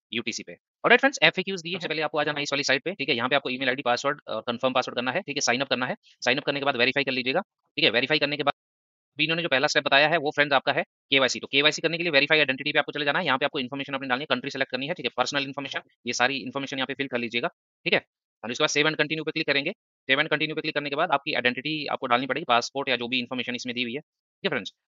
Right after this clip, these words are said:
And, अ, केवाईसी जब आपकी कंप्लीट हो जाएगी, उसके बाद आपको वेट करना है, ठीक है फ्रेंड्स। तो यहाँ पे मैंने ये, अ, यहाँ पे select करके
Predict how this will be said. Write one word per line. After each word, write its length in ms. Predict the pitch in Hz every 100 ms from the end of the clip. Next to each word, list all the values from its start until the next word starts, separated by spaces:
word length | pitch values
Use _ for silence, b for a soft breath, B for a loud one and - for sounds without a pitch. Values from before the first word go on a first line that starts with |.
| _ 107
And, 180 | 110 107
अ, 60 |
केवाईसी 400 | - 135 143 156
जब 140 | 147 151
आपकी 160 | 156
कंप्लीट 340 | 143 127 147 139
हो 80 |
जाएगी, 280 | 131 127 175 _ _ _ _ _ _ _ _ _ _
उसके 140 | - 156
बाद 120 | 160
आपको 200 | 165 139
वेट 160 | 139 151
करना 200 | 147 151
है, 120 | 208
ठीक 560 | _ _ _ _ 175
है 40 | 220
फ्रेंड्स। 260 | 135 - - 104
तो 60 |
यहाँ 180 | 117 135
पे 80 | 160
मैंने 200 | 147 160
ये, 320 | 165 170 165
अ, 240 | - 120 120
यहाँ 160 | 117
पे 80 | 135
select 260 | - 139 -
करके 180 | 131